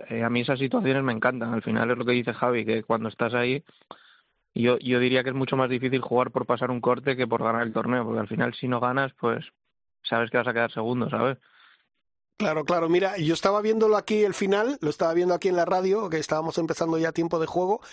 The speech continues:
Speaker 2: y no sé quién me dijo, algún compañero, no sé si fue Parra o no sé quién, me dijo, "Pero fíjate cómo se abraza con el Cádiz el jugador español y no ha ganado, ha quedado eso". Digo, "Sí, pero es que ya se ha resuelto, el año que viene su contrato de trabajo".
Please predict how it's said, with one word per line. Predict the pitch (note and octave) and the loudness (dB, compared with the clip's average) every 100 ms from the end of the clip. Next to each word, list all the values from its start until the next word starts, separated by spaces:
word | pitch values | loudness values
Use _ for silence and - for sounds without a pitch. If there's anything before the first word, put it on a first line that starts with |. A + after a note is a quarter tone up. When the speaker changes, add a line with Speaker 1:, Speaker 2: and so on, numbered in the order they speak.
| - - _ | -20 -20 _
Speaker 2:
y | D3 | 0
no | G3 | 0
sé | - A#3+ | 0 -2
quién | A#3 | 0
me | G#3 G3+ | 2 0
dijo, | G#3 F3+ F3+ | -2 0 0
algún | F3 F3 F3 | 2 0 0
compañero, | F3 E3 E3+ F3 | -2 0 0 0
no | E3 | -2
sé | - D#3 | -4 -4
si | - | -4
fue | C3+ | -4
Parra | - F3 D#3 C3+ | -2 -4 -2 -4
o | |
no | C#3+ | -4
sé | - D#3 | -4 -2
quién, | F3 A#3 - - - | -2 -4 -14 -20 -6
me | E3 E3+ | -2 -2
dijo, | - D3+ - - | -2 -4 -4 -6
"Pero | - - | -6 -4
fíjate | C#3 C3+ F#3 | -6 -4 -2
cómo | F#3+ A3 | 0 0
se | - | 0
abraza | F#3+ F#3+ - F#3 | -2 0 -2 0
con | F#3+ | 0
el | F3 F3 | 0 0
Cádiz | F#3 F#3+ | 0 0
el | F3+ | -2
jugador | F3+ F3+ F3+ | 0 2 2
español | E3+ E3 E3 F#3+ G#3+ _ | 0 -2 0 -2 -2 _
y | E3+ | 2
no | E3 E3 | 4 2
ha | |
ganado, | C#3 D3+ E4+ C4+ D3+ | 2 2 2 0 -2
ha | D3 | 0
quedado | F3 F3+ | 2 2
eso". | E3 E3+ | 2 2
Digo, | E3 D#3 D3 | 2 0 0
"Sí, | G3 | 2
pero | F3+ E3 | 0 0
es | |
que | - E3+ - - A2+ | 0 0 -2 -12 -6
ya | F3+ G3+ | 2 2
se | - A3 | 4 4
ha | |
resuelto, | G#3 - G#3+ A3 G#3+ A#3 B3 | 4 4 6 6 4 0 2
el | G3 G3+ | 2 2
año | A#3 A#3 | 4 2
que | A3 G#3 | 4 2
viene | B3 A3+ | 2 2
su | G#3+ | 2
contrato | G3+ F3 G3 G#3 G3 | 2 2 2 2 2
de | F3+ | 2
trabajo". | E3 D3 C#3+ D#3 | 0 -2 -4 -6